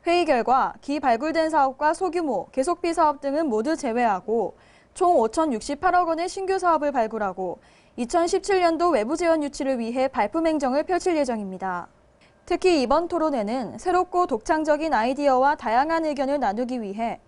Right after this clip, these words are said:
근무기간 삼 년 미만의 신규 직원과 직접 정책을 개발하는 실무 주무관 등이 적극적으로 참여하여 눈길을 끌었습니다.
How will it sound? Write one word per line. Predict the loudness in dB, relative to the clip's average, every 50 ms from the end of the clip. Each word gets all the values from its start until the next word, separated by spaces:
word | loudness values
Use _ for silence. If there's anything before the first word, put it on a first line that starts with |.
| _ _ _ _ _
근무기간 | -2 0 0 2 2 0 2 2 2 2 2
삼 | 0 -2 0 0
년 | 0 0 0
미만의 | -2 -2 0 0 0 2 0 -2
신규 | -2 -4 -4 -2 -2 -2
직원과 | -2 -4 -4 -2 -4 -2 -2 -2 -2 -2 -4 -6 -12 -20 _ _ _ _ -10
직접 | -8 -8 -2 0 2 0 2 0
정책을 | -2 -6 -4 -4 -2 -2 -2 0 0
개발하는 | 2 2 4 4 4 2 2 0 -4
실무 | -6 -4 -4 -4 -4 -4 -6 -6
주무관 | -6 -6 -4 -4 -2 -2 -2 -2 -2
등이 | -4 -6 -8 -8 -8 -8 -8 -10 -8
적극적으로 | -6 -6 -4 -4 -6 -4 -2 -2 0 0 0 -2 -2
참여하여 | -2 -2 0 0 0 0 0 0 -2 -2
눈길을 | -2 -2 -4 -4 -2 -2 -2 -2 -2
끌었습니다. | -2 -2 -2 -4 -6 -10 -10 -8 -6 -6 -6 -6 -6 -10